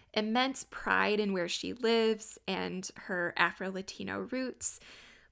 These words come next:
but her neighborhood is slowly, or maybe quickly, becoming unrecognizable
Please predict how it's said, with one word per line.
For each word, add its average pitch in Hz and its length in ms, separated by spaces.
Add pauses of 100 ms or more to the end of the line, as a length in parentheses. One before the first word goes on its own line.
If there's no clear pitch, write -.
but 233 380
her 202 500
neighborhood 220 760
is 190 480
slowly, 208 760 (460)
or 175 320
maybe 175 460
quickly, 196 520 (300)
becoming 190 480
unrecognizable 180 1040